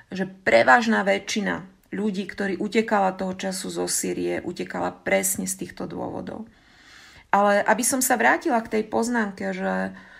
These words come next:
že momentálne najdôležitejšie, čomu čelíme všetci, je zvládnuť, ako proste nepremárniť tú šancu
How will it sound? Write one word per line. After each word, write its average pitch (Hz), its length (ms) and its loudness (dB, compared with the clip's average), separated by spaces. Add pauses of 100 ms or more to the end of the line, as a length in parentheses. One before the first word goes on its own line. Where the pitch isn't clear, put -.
že 202 160 -4
momentálne 254 1040 -2 (320)
najdôležitejšie, 208 1400 -2
čomu 196 560 -6
čelíme 202 400 -2
všetci, 190 580 -4
je 202 60 -2
zvládnuť, 214 680 -2 (580)
ako 202 240 0
proste 208 400 -2
nepremárniť 214 880 0
tú 185 80 -6
šancu 214 720 -4